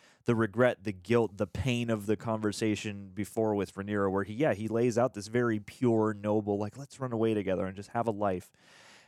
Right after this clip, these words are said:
And all that stuff mounts, and then, you know, it's like Alicent learns about this, and, and yeah, it's like his, his whole spirit seems like it's been demoralized, and then, yeah, that exchange with Laenor's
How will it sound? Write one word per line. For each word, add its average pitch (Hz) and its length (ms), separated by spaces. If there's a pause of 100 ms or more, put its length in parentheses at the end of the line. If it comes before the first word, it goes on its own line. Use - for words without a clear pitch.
And 120 120
all 139 320
that 127 180
stuff 117 340
mounts, 113 760
and 101 360
then, 104 280 (340)
you 113 160
know, 98 160
it's 90 160
like 90 140 (180)
Alicent 113 560
learns 110 360
about 104 300
this, 104 280
and, 98 120
and 117 160
yeah, 113 240
it's 98 160
like 104 160
his, 113 360 (320)
his 160 240
whole 123 560
spirit 110 580
seems 98 300
like 95 160
it's 92 120
been 101 160
demoralized, 95 680
and 92 120
then, 92 120
yeah, 95 240
that 104 240
exchange 95 840 (280)
with 98 180
Laenor's 95 800